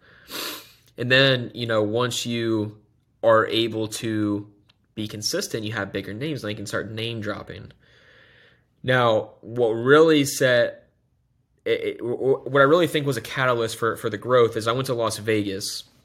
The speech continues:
a few months after I started the podcast. I was, I was going to this guy's event named Travis Chappell. He runs a podcast called Build Your Network, interviewed, like,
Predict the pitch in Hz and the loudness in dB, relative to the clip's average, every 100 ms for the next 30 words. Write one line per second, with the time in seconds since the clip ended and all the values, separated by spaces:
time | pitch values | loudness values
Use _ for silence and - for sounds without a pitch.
0 | _ _ _ _ _ - 110 104 - 127 | _ _ _ _ _ -8 -4 -4 -2 -2
1 | 120 113 113 110 104 104 92 - 110 107 | 0 0 0 0 0 -2 -4 -2 0 0
2 | 107 98 101 104 98 - - 104 104 101 | -2 -4 -4 -6 -8 -14 -8 -4 -4 -4
3 | 113 110 107 101 107 101 98 104 101 98 | -6 -4 -4 -4 -2 -2 -2 -6 -6 -8
4 | - 101 101 - 101 98 101 101 - _ | -6 -6 -8 -8 -8 -6 -6 -8 -14 _
5 | _ - 117 113 107 104 104 - 107 - | _ -10 -4 -2 -2 -4 -4 -4 -6 -6
6 | 104 110 107 104 104 101 104 98 - 113 | -4 -4 -4 -4 -2 0 -2 -4 -10 -6
7 | 104 107 101 98 | -4 -4 -4 -6